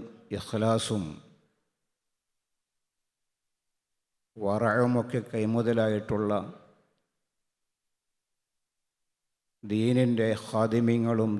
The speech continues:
ദായികളുമായിട്ടുള്ള മഹാന്മാരായ ആലിമ്യങ്ങളും ഉസ്താദുമാരും സംഗമിക്കുന്ന ഈ വേദിയിൽ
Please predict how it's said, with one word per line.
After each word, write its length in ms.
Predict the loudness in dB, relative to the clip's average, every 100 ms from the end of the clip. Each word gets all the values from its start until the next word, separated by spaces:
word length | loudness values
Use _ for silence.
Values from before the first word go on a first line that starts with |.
| 0
ദായികളുമായിട്ടുള്ള 1160 | 2 2 2 2 2 0 -2 -2 -4 -4 -4 -4 -6 -14 -20 _ _ _ _ _ _ _ _ _ _ _ _ _ _ _ _ _ _
മഹാന്മാരായ 840 | -6 0 0 2 4 4 4 2 2 2 2
ആലിമ്യങ്ങളും 760 | 2 0 0 0 0 0 0 -2 -8 -20 _ _ _ _ _ _ _ _ _ _ _
ഉസ്താദുമാരും 800 | -12 -4 2 4 4 4 4 2 -2
സംഗമിക്കുന്ന 680 | -4 -4 -2 -4 -4 -4 -2 -4 -6 -6 -4
ഈ 20 | 0
വേദിയിൽ 520 | 0 0 -2 -2 -4